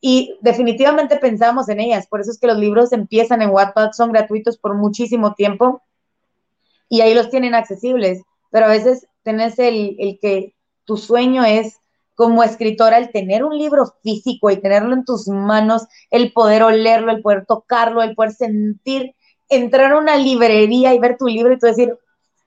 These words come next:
"Madre, ese es mi libro". Esa es una sensación que muy pocos tienen, que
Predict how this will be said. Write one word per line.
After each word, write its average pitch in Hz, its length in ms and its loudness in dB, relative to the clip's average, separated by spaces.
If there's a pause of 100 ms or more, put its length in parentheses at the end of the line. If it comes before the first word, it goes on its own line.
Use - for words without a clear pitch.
(420)
"Madre, 277 440 0
ese 254 200 -6
es 254 60 -6
mi 233 200 -6
libro". 226 480 -4 (360)
Esa 254 180 -2
es 302 60 -4
una 330 180 2
sensación 254 520 0
que 285 180 2
muy 247 300 0
pocos 262 320 -2
tienen, 226 440 -4
que 202 340 0